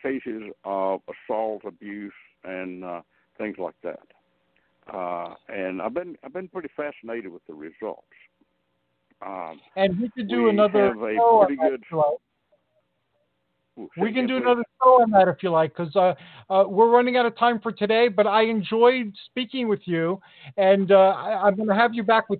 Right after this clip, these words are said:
Speaker 2: Kat so she can give you a proper, uh, interview, one that, uh, um, you know, you deserve, uh,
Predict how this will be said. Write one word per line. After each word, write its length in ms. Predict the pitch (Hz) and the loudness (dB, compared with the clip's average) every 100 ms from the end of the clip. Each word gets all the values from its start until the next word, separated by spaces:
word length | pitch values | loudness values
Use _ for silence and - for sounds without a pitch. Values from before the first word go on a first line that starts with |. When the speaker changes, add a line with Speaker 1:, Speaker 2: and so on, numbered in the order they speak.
| - | -4
Speaker 2:
Kat 260 | 240 233 185 - | 2 2 2 -2
so 120 | 185 | -10
she 180 | - 214 | -8 -6
can 180 | 202 202 | -4 -2
give 160 | 202 | -2
you 100 | 202 | -2
a 40 | 170 | -4
proper, 680 | - 220 214 - 196 202 | 2 2 2 2 4 4
uh, 200 | 202 190 | 4 2
interview, 500 | 202 233 226 190 190 | 0 -4 -4 -4 -2
one 220 | 175 196 208 | 2 2 2
that, 240 | 190 - | 0 0
uh, 220 | 196 180 - - _ _ 185 | 2 2 -2 -10 _ _ -2
um, 280 | 175 180 185 | -2 -2 -4
you 120 | 214 | -2
know, 80 | 190 | -2
you 320 | 185 190 190 | -2 -4 -6
deserve, 680 | 170 185 156 247 240 202 175 - _ _ | -6 -6 2 4 6 4 2 -10 _ _
uh, 100 | - | 0